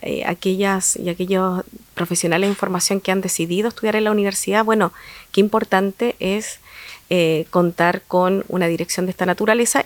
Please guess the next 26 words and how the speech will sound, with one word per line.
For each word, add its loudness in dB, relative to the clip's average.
y -4
que 0
junto 4
con 4
ello 4
sea 0
la 0
universidad -2
que -16
está -2
emplazada 2
en 0
este -2
territorio -2
que, 4
eh, 0
se 2
haya 6
atrevido 0
a 2
co-construir -2
una -2
política -4
de -2
pueblo -4
originario. -14